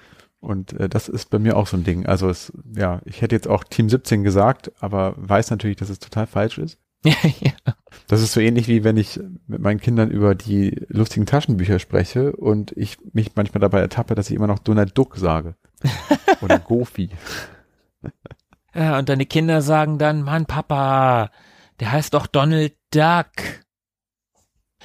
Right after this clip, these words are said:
Speaker 1: Assassin.
Speaker 2: Ja, Assassin. Das ist ein Actionspiel, wie mir scheint. Ich kenne es, ehrlich gesagt, nur aus YouTube-Videos,
Speaker 1: Mhm.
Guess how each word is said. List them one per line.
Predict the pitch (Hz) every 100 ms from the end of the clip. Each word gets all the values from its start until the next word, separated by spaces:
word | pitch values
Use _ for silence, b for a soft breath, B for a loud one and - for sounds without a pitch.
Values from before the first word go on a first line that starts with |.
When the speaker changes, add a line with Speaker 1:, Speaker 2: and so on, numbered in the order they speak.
| B
Speaker 1:
Assassin. | 127 - 175 120 87 - - _ _ _ _ _ 143
Speaker 2:
Ja, | 165 160 123 - _ _ _ _
Assassin. | 151 - 190 143 123 117 117 120 123 120
Das | 131 135
ist | -
ein | 139 127
Actionspiel, | - 156 - 202 196 - 208 214 220
wie | 196
mir | 202 196
scheint. | - 185 196 214 208
Ich | 143 - - _
kenne | - 156 180 196
es, | 170 175 - - B B B B B B _ _
ehrlich | - 139 156
gesagt, | 160 165 -
nur | 127 151 208
aus | -
YouTube-Videos, | 123 143 - 214 226 233 247 262 92 95
Speaker 1:
Mhm. | 113